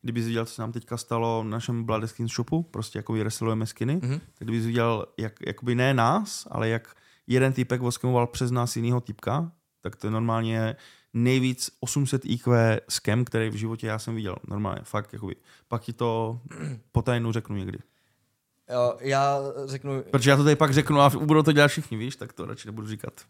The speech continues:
Speaker 2: Já to řeknu možná, protože to je složitý a řeknu, dávejte si na to pozor.
Speaker 1: Jo, takhle,
Speaker 2: Eh,
Speaker 1: no,
Speaker 2: mě,
Speaker 1: ano.
Speaker 2: mě někdo napsal o spolupráci. Říkám, pohodě, pohodička, vždycky jsi skeptický,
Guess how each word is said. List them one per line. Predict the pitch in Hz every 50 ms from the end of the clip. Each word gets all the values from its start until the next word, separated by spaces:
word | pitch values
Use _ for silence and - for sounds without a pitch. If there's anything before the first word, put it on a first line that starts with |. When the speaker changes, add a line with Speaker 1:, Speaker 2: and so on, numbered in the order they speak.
| _ _ _ _ _ _
Speaker 2:
Já | - 117 117
to | 123 123
řeknu | 127 123 123 131 120
možná, | 113 107 107 113 98 98 90 127
protože | - 101 104 110 117 107
to | - _ 113
je | 117
složitý | - - 120 113 120 117 113 113 113 113
a | 117
řeknu, | - 104 113 117 113
dávejte | 110 117 110 110 110 110 113
si | - 120
na | 113 110
to | 117
pozor. | 104 - 117 104 98 95 - - - - - _ -
Speaker 1:
Jo, | 117 107
takhle, | 117 113 117 117 117
Speaker 2:
Eh, | 117
Speaker 1:
no, | 127 113 113
Speaker 2:
mě, | 127 131 135
Speaker 1:
ano. | 120 110 110 107 -
Speaker 2:
mě | 127 143 143 156
někdo | 165 165 156 170
napsal | 160 147 143 - - 156 143 139
o | 131
spolupráci. | - 107 104 123 117 - 113 110 107 107 - - 143 - - - 120
Říkám, | - - 110 110
pohodě, | - 139 135 131 127 123 139 156
pohodička, | 156 - - 156 156 156 143 135 - 160
vždycky | 139 143 139 139 143
jsi | - - 131
skeptický, | - - 135 135 - 139 131 - -